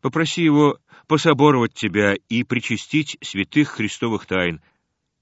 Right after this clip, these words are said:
Впрочем, мирские священники как-то неохотно соглашаются соборовать, но ты попроси, может быть, и согласятся.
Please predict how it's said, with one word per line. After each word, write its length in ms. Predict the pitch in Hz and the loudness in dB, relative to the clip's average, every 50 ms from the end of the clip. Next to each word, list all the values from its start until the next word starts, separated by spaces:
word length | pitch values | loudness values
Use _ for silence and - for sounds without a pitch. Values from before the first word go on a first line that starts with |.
| _ _ _ _ _ _ _ | _ _ _ _ _ _ _
Впрочем, 560 | _ - 180 196 202 - - 190 185 175 - - | _ -2 0 0 0 0 0 -2 -2 -4 -4 -4
мирские 480 | 135 139 151 160 143 - - 170 170 151 | -2 0 0 0 -2 -4 -6 -6 -6 -4
священники 680 | - - 139 127 - - 180 175 160 156 143 - 139 120 | -4 -4 -4 -4 -4 -4 -4 -4 -4 -4 -4 -4 -6 -6
как-то 420 | - 143 143 135 - - 147 143 | -4 -4 -4 -4 -4 -4 -2 -2
неохотно 580 | 139 139 143 139 - - 170 175 - - 95 82 | 0 0 -2 -2 -2 -4 -4 -4 -4 -6 -10 -12
соглашаются 640 | - - 95 80 87 85 - - 110 110 101 - 101 | -10 -8 -8 -6 -6 -4 -4 -2 -4 -4 -4 -6 -8
соборовать, 600 | - - 95 87 104 107 92 92 90 - - - - - _ _ _ _ _ _ _ _ - | -6 -6 -4 -2 -2 -2 -2 -4 -6 -6 -10 -16 -20 -20 _ _ _ _ _ _ _ _ -12
но 160 | 73 76 78 | -10 -10 -8
ты 320 | - - 101 104 101 104 - _ | -6 -4 -2 -2 -2 -4 -6 _
попроси, 600 | - 98 - 101 98 98 - - - 123 101 - _ _ _ _ _ _ _ _ _ _ _ _ _ _ | -10 -10 -6 -6 -6 -6 -6 -6 -6 -6 -6 -8 _ _ _ _ _ _ _ _ _ _ _ _ _ _
может 300 | - 76 92 110 120 110 | -8 -6 -6 -6 -6 -6
быть, 320 | 92 110 123 120 - - - _ - | -6 -6 -6 -6 -6 -12 -16 _ -8
и 380 | 101 107 104 101 101 101 - _ _ _ _ | -6 -4 -2 -2 -2 -4 -6 _ _ _ _
согласятся. 880 | - - - 117 104 101 101 90 - - 131 151 147 - - - - | -16 -12 -10 -8 -6 -6 -6 -6 -4 -6 -6 -6 -8 -10 -18 -18 -20